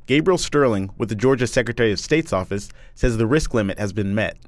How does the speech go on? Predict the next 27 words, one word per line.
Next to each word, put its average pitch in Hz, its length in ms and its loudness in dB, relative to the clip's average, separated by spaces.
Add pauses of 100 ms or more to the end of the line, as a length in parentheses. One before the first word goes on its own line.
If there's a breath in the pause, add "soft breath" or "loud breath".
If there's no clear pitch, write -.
(600)
That 151 180 2
paves 139 260 0
the 127 100 0
way 110 200 2
for 107 100 -6
the 98 100 -2
final 160 360 0
certification 98 720 -2
of 92 100 -4
the 95 80 -2
election 92 360 -4
results 92 540 -6
next 95 280 -8
week. 104 320 -8 (1900)
African 160 340 -2
Americans 147 480 0
and 113 120 0
Latinos 104 580 -2
made 113 180 0
up 104 80 -2
a 107 40 0
lower 131 300 2
percentage 104 480 -4
of 95 100 -2
voters 95 340 0
in 90 100 -4
Georgia 98 380 -2